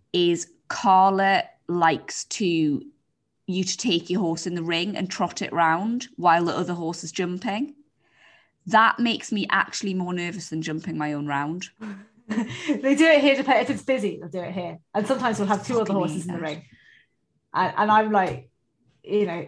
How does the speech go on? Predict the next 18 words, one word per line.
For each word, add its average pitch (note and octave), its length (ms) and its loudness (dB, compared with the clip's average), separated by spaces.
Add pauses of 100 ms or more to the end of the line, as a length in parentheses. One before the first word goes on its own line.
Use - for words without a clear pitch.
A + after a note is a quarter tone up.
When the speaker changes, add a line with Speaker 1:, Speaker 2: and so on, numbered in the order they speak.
Speaker 2:
again, G#3+ 520 2
most A3+ 260 0
of A3+ 60 -4
the F3 40 -4
time F#3 200 0
it's C#3+ 100 -12
grand E3 440 0
because F#3 260 -6
no G3 100 0
one's F3+ 160 -6
getting E3+ 240 -4
in E3 60 -8
your E3+ 100 -10
way. F#3 300 -8 (100)
But, G3+ 120 0
like, F#3+ 220 0 (240)
fuck - 280 0
me, F#3+ 380 -4